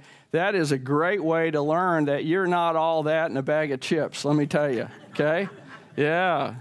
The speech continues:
all right, so I, I always liked that one. I thought that was pretty good. All right, so let's get into verses fourteen to, uh, to eighteen. So, uh, Paul says, "Do all things without grumbling or disputing,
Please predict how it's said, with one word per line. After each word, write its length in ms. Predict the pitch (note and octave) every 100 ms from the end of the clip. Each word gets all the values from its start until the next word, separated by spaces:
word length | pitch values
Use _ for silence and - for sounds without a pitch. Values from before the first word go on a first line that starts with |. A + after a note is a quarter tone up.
| -
all 180 | C#3 D3+
right, 280 | D3+ D3 B2+
so 160 | D3
I, 240 | D3 E3+ D#3+
I 120 | B2+
always 260 | E3 F3 C#3
liked 220 | D3+ C#3
that 160 | C#3 G2+
one. 160 | C3
I 100 | C#3
thought 220 | D3 C3+
that 100 | B2+
was 160 | C3 B2
pretty 220 | - B2+
good. 300 | B2 B2+ - - - - - -
All 60 | A#3+
right, 200 | B3+ G3
so 140 | G3+
let's 220 | G3 C#4 -
get 180 | C#4+
into 600 | B3 A3+ A3+ G#3 G#3 G3+
verses 460 | F#3 G3 G3 F3 D#3
fourteen 680 | F#3 G3 G3+ - G#3+ G#3 G3+
to, 440 | - E3 D#3+ D#3
uh, 220 | D#3 C#3+ C#3+ - -
to 140 | -
eighteen. 480 | C#3+ C#3+ - A#2 - - - _ _ _ _ _ - - - - - - _ _ -
So, 460 | - G3+ G3 F#3+
uh, 120 | F#3
Paul 280 | F3+ A#3 C#4
says, 340 | C#4 G#3+ F#3+ F#3
"Do 300 | G#3 D4+ D4
all 340 | G#3 A#3 B3+
things 580 | - G3 F#3 F3 F3+ E3+
without 500 | E3 D#3 F#3 F3+ D#3
grumbling 640 | D3+ F#3+ A3 F#3+ F3 E3
or 160 | D3+ C#3+
disputing, 840 | C3+ - - G#3+ G#3 C3 C3+